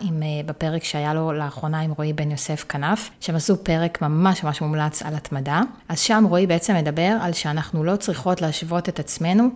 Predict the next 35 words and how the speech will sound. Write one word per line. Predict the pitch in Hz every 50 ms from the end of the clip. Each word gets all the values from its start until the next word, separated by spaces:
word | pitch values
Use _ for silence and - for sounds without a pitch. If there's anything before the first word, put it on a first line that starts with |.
| - - -
לתוצאות. | 160 156 - - 151 - - - - 180 170 165 - - - - -
התוצאות | 190 175 - - - - - - - 175 214 226 220 - - - - -
הן | 175 165 160
לא | 165 180 190
ההישג | 196 175 160 - - - 160 151
שלנו. | - - - 151 135 131 131 135 - 226 - -
הוא | - 175
אומר | 175 180 190 208 214
שאנחנו | 214 202 - - 175 151
צריכות | - - - - 208 208
להשוות | 190 156 147 - - 170 185 202 202
את | 233 233
עצמנו | 247 247 - - 254 254 269 294 330 339 339 -
לאדם | 208 175 165 165 165 175 185 220 226
שהיינו | 202 - - 170 147 160 165 190 226 262 277 233
ולאדם | 185 160 156 156 156 170 165 180 196 196
שאנחנו | 190 190 165 151 151 160 156 - - 196 165
היום. | 143 147 151 156 147 143 139 156 - -
זה | 170 156 170 208 208
ההישג, | 202 190 - - - 165 147 143 151
בעצם | 160 165 165 - 220 190
השינוי | 165 147 - - 170 160 175 190 202 202 208 208 208 - -
בין | 175 156 165 160 156 156 160 185 226 -
זה | 185 151 156 170 180 196 214 226 220
לזה. | 175 156 151 139 - 127 - - - _ _
הנקודה | - 180 180 - 214 208 214
השביעית, | 233 233 226 - 196 - 135 151 160 156 - - - - -
אם | 240 240 233 214 214 - -
כל | - - 202 202 202
השנה | 190 - - 170 160 170 170 170 170 - - -
את | 160
בעצם | 160 160 165 165 - 202 190 170
נכנסת | 160 156 - - 190 185 180 - 214 196 165
ויוצאת | 156 147 147 147 - 202 190 190
שוב | - - 196 185 180 175 -